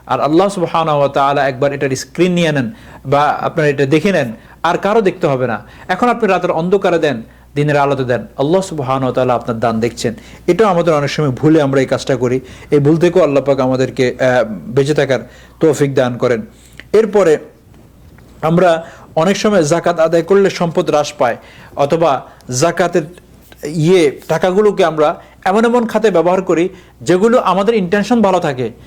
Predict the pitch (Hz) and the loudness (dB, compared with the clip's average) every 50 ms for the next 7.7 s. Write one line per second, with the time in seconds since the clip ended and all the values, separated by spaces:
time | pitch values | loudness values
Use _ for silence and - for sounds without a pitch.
0 | - - - - 131 127 151 151 147 143 147 156 143 139 170 151 151 160 156 156 | -20 -18 -14 -8 -2 2 4 4 4 4 4 2 2 0 0 0 0 0 0 0
1 | 151 165 170 180 185 165 165 165 - 170 147 151 143 156 151 160 156 156 165 - | 2 2 0 2 2 2 0 0 0 2 2 2 2 0 0 0 0 0 0 0
2 | 202 202 202 165 160 143 - 180 180 175 170 160 151 147 160 151 156 - 185 190 | 0 0 2 0 -2 -4 -2 0 0 2 2 2 2 0 0 0 0 2 2 2
3 | 190 180 160 151 160 - 180 160 156 147 147 143 139 135 123 123 113 107 - - | 2 0 0 0 0 -2 0 0 2 2 2 2 2 0 0 -2 -2 -4 -6 -12
4 | - - - - - 170 160 143 156 127 120 143 151 147 165 160 147 156 139 123 | -20 -20 -20 -8 -4 -4 -2 -2 -4 -4 -2 -2 -2 -2 -2 -2 -2 -2 -2 -2
5 | - 143 135 165 147 165 156 - 139 - 156 151 156 185 185 190 - 165 143 139 | -4 -4 -4 -4 -4 -4 -6 -6 -4 0 0 2 2 0 0 0 -2 0 0 2
6 | 131 123 113 123 117 117 117 117 - 165 185 208 196 170 151 175 190 196 208 196 | 0 2 0 0 -2 -2 -2 -4 -2 0 0 0 0 0 0 0 0 0 0 0
7 | 185 - 185 160 156 143 139 139 - - 160 139 - | 0 0 0 0 0 -2 -4 -4 -2 -2 -2 -2 -4